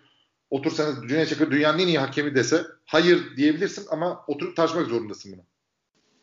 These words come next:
Ben düşünüyorum şu anda Türkiye'deki yorumcuların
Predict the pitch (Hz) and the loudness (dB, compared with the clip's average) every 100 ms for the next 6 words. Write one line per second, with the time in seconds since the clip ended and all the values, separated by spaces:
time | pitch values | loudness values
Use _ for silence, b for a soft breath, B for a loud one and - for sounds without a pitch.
0 | _ _ _ _ _ _ _ _ _ _ | _ _ _ _ _ _ _ _ _ _
1 | 139 185 165 - 220 208 - 131 113 131 | 2 2 -2 -4 0 0 0 -2 -2 -4
2 | - 180 165 185 170 170 151 156 147 151 | -6 -6 0 0 2 4 6 6 4 2
3 | 120 - | 2 -2